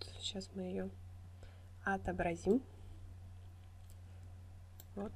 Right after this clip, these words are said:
так. Что такое джинсы? Джинсы — это всегда много отстрочек. Давайте. Сейчас мы их все с вами сюда и внесём.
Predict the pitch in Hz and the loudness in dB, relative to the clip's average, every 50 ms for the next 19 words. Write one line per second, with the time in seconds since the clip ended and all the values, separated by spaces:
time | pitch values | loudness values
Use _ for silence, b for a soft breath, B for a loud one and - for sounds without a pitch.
0 | - - - 175 165 160 - - - - - - B B B B B B B - | 0 2 2 2 2 0 -6 -10 -10 -10 -10 -10 B B B B B B B 4
1 | - - - 381 - - - 214 185 160 - - 180 180 175 170 - - - 190 | 8 12 12 12 12 12 12 12 12 12 12 12 12 10 10 8 6 0 -2 4
2 | - 226 311 359 - - 196 - - - - 175 175 202 214 196 180 180 175 175 | 10 10 10 10 10 4 0 0 0 0 2 4 4 4 6 4 4 4 2 2
3 | 170 165 - - - - 170 160 160 - - - - - - - - - - - | 2 0 0 -2 0 2 4 4 4 4 2 0 0 -4 -6 -8 -8 -10 -10 -10
4 | - - - 226 247 277 277 320 349 349 - - - - - - - - - - | -10 -6 -2 2 4 6 8 8 6 6 2 -6 -8 -8 -8 -10 -10 -10 -10 -12
5 | B B B B B B B B B B - - - 240 262 - 226 202 202 202 | B B B B B B B B B B -2 4 6 6 8 8 6 6 4 4
6 | - - - 220 233 - - - 190 214 208 190 190 - - 190 180 185 196 214 | 2 6 6 6 6 6 4 4 6 6 6 6 4 2 0 4 8 8 8 8
7 | - - - - 196 202 202 196 185 175 175 190 196 190 - - - - 160 165 | 6 0 0 2 2 2 4 4 4 6 6 6 4 4 0 -4 -2 -2 0 0
8 | 175 | -2